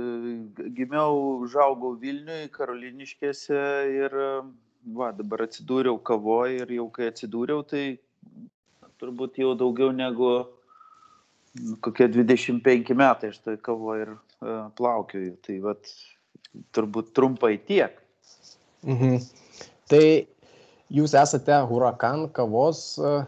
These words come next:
Speaker 2: direktorius, ar ne?
Speaker 1: Taip, taip.
Speaker 2: Taip.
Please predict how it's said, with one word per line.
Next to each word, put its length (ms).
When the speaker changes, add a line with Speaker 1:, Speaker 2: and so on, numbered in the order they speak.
Speaker 2:
direktorius, 640
ar 160
ne? 140
Speaker 1:
Taip, 160
taip. 140
Speaker 2:
Taip. 240